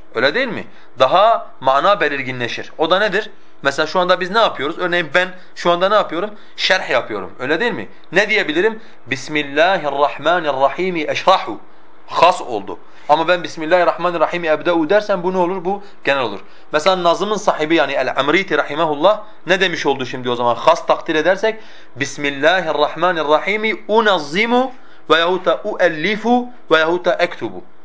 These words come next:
Öyle mi? Bunları takdir edebiliriz. Mesela siz şimdi diyelim hafzediyorsunuz ya bu metni. Hafzediyorsunuz ya. Ne diyeceksiniz? "Bismillahirrahmanirrahim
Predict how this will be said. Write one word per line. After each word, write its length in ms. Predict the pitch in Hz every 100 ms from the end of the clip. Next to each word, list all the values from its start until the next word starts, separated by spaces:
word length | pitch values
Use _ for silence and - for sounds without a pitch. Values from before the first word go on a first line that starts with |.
| -
Öyle 180 | 135 202
mi? 140 | 127 - - -
Bunları 380 | 120 123 156 160
takdir 320 | 120 - 147
edebiliriz. 920 | - 123 156 190 - - 127 117 - - - -
Mesela 240 | 160 185
siz 200 | - 185
şimdi 260 | - 185 175
diyelim 220 | 185 180
hafzediyorsunuz 760 | - 175 175 185 254 - 151 127
ya 120 | 120
bu 100 | 117
metni. 360 | 110 98 92 - - - - - - - - - - -
Hafzediyorsunuz 760 | 131 120 135 247 269 156 117
ya. 120 | 98 - - -
Ne 140 | 170 220
diyeceksiniz? 680 | 214 190 156 160 156 214 220 - - 165
"Bismillahirrahmanirrahim 2000 | 185 170 151 160 185 156 143 143 135 147 175 151 135 - - 185 214 226 226